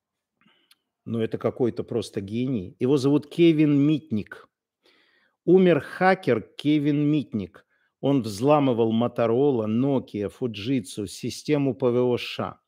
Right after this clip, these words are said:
В девяностых он был в розыске. После нескольких лет в бегах Митя-, Митника поймали. Выйдя из тюрьмы, он основал компанию Knopf Before и занялся вопросом кибербезопасности.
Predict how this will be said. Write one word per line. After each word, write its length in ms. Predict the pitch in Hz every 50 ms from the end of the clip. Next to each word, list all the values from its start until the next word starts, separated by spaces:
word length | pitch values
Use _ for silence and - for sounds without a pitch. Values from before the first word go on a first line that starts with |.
| _ _ _ _ _ _ _ _ _ _
В 80 | - 104
девяностых 580 | 104 123 131 143 160 175 165 - - 135 -
он 160 | - 139 131 113
был 160 | 131 127 117
в 40 | 117
розыске. 540 | 127 120 110 92 92 95 - - - 104
После 340 | - - 127 107 - - 131
нескольких 320 | 139 143 - - - 123 123
лет 240 | 123 127 120 104 - _
в 140 | - 104 98
бегах 520 | 95 98 117 104 104 135 156 165 156 - -
Митя-, 400 | 117 127 131 113 - 143 - -
Митника 540 | - 110 123 131 123 - 131 123 123 - 120
поймали. 760 | 104 - - 135 131 123 123 123 123 120 110 101 95 95 87 - _ _ _ _ _ _ _
Выйдя 360 | - 107 139 147 139 110 117 123 117
из 120 | 107 -
тюрьмы, 440 | - - 117 117 131 151 165 185 196 -
он 180 | 131 123 127
основал 560 | 123 110 - - 127 127 131 131 139 131 117 101
компанию 880 | - - 120 123 120 117 - - 139 127 117 113 107 101 98 95 92 - _ _ _ _ _ _ _ -
Knopf 480 | - 131 127 143 147 139 120 107 107 98
Before 640 | 90 113 110 92 - - - 160 170 185 202 214 - -
и 80 | - 120
занялся 520 | 104 107 131 139 156 170 160 - - 135
вопросом 500 | 110 110 98 - 113 127 120 - 131 113
кибербезопасности. 1120 | 98 - 110 95 95 104 90 85 92 95 - 92 87 _ _ _ - - - _ _ -